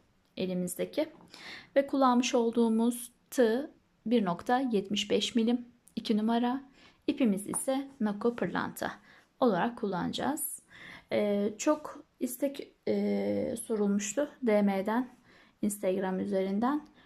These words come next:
Ben de bugün bunu çalışmayı düşündüm arkadaşlar. Evet. Şu şekilde gösterelim.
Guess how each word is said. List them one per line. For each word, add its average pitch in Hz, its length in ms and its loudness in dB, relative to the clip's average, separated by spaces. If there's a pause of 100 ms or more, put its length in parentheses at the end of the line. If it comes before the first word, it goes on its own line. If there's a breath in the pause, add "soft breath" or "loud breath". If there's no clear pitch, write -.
(160 loud breath)
Ben 220 240 2
de 247 340 0 (180)
bugün 233 520 -2 (480)
bunu 208 500 -2
çalışmayı 202 540 -2
düşündüm - 320 -6
arkadaşlar. - 840 -6 (540 loud breath)
Evet. 185 400 -2 (1900 soft breath)
Şu - 80 -18
şekilde - 340 -8
gösterelim. 185 760 -4